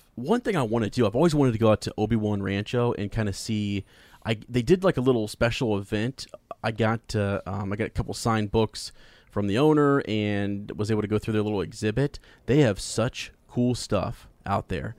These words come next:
It's just, it's amazing. It's, we have to go check that out when we go out to, to Anaheim next year, uh, for Celebration. So, yeah.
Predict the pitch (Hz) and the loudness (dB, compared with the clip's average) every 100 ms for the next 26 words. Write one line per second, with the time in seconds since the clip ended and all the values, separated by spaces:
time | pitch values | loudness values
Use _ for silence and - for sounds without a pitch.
0 | - _ 98 98 110 - - 110 - 98 | -18 _ -4 0 0 -2 -4 -2 0 0
1 | 95 101 90 117 - 90 - - - 98 | -2 -4 -6 -10 -8 -8 -8 -14 -12 -4
2 | 104 101 92 90 92 - - 92 90 76 | 0 0 -2 -4 -4 -4 -4 -2 -2 -2
3 | 95 92 85 - 92 98 - - - - | -2 -2 -4 -4 -6 -6 -12 -20 -12 -6
4 | 98 95 92 92 92 - - 90 92 104 | -4 -4 -4 -4 -6 -8 -6 -4 -4 -6
5 | - 85 87 - - 98 95 92 98 98 | -10 -8 -8 -8 -4 -4 -2 -4 -6 -10
6 | - _ - 92 101 _ - - - _ | -14 _ -8 -8 -10 _ -20 -20 -20 _
7 | _ _ _ _ _ _ _ _ 117 135 | _ _ _ _ _ _ _ _ 6 6